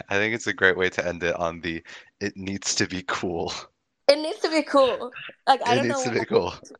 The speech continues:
Speaker 2: with it. I don't know what other word to describe.
Speaker 1: <laughs> That makes a lot of sense. No, I like that.
Speaker 2: <laughs>
Speaker 1: The whole world building thing is awesome. When you, like, create a
Speaker 2: Yeah.
Speaker 1: whole universe, it's,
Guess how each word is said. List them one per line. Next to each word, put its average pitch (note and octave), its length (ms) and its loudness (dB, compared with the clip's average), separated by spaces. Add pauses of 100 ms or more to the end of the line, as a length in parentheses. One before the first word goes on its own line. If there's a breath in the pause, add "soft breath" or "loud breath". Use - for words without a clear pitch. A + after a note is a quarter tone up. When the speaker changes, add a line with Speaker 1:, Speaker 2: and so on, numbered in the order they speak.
(160)
Speaker 2:
with G#3+ 100 -4
it. F3+ 180 2
I C4 100 2
don't C#4+ 100 4
know E4 80 4
what C4+ 180 4
other C#4+ 260 -2
word B3 240 4
to - 160 -10
describe. - 680 -6
Speaker 1:
<laughs> - 280 -20
That A2+ 100 4
makes B2 220 2
a A#2 40 -2
lot A#2+ 140 8
of A#2 60 0
sense. G2 360 4
No, G#2+ 200 4
I F#2 160 4
like A2 240 2
that. A#4 220 2
Speaker 2:
<laughs> A#4+ 200 -2 (280)
Speaker 1:
The - 80 -6
whole A#2 280 2
world G2+ 280 0
building F2+ 320 -2
thing F2 160 -4
is E2 120 -6
awesome. E2 460 -6 (560)
When G2 120 -6
you, G2 100 -4
like, F#2 200 2
create G2+ 540 2
a F#3+ 80 2
Speaker 2:
Yeah. - 20 -6
Speaker 1:
whole G2 240 2
universe, G2+ 540 -4
it's, - 300 -8